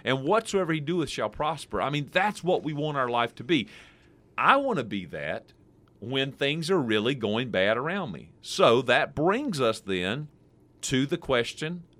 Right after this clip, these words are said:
of the hour. What are we doing, or what do we need to do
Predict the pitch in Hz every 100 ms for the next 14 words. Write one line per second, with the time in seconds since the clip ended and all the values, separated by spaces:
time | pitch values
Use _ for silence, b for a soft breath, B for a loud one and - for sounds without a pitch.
0 | - 113 120 135 196 254 196 73 - b
1 | b b b - 95 135 196 - - 110
2 | 107 98 113 113 123 165 101 95 101 101
3 | 101 113 107 104 92 95 98 165 247 214
4 | 113 82 76 69 80